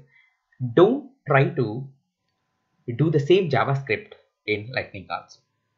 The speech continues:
You just try to understand the functionality and try to repli-, replicate the same functionality in the Lightning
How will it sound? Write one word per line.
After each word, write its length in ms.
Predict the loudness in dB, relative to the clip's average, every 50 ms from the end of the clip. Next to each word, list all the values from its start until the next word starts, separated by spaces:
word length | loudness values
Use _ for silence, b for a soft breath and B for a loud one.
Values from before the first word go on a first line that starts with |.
| _ _ _ _ _
You 140 | -4 -2 -2
just 340 | 0 0 -2 -2 -4 -4 0
try 140 | 0 0 2
to 140 | 0 -2 -4
understand 480 | -2 -2 -2 -4 -4 -4 -4 -4 -2 -4
the 60 | -6
functionality 720 | -8 -10 -12 -14 -14 -14 -14 -14 -14 -14 -14 -14 -14 -12 _ -8
and 160 | -8 -8 -4
try 180 | -2 -2 0
to 100 | 0 0
repli-, 500 | -2 -2 -2 -4 -4 -6 -8 -14 -14 -14 -10 -6
replicate 460 | -6 -6 -4 -6 -8 -8 -6 -6 -6 -6
the 60 | -8
same 320 | -8 -4 -4 -4 -4 -6
functionality 720 | -10 -14 -16 _ -10 -10 -10 -10 -12 -14 -16 -16 -16 -20 _ _ _ _ _ _
in 100 | -10 -8
the 80 | -6 -4
Lightning 680 | 0 2 2 2 2 0 -2 -2 -2 -4 -6 -8 B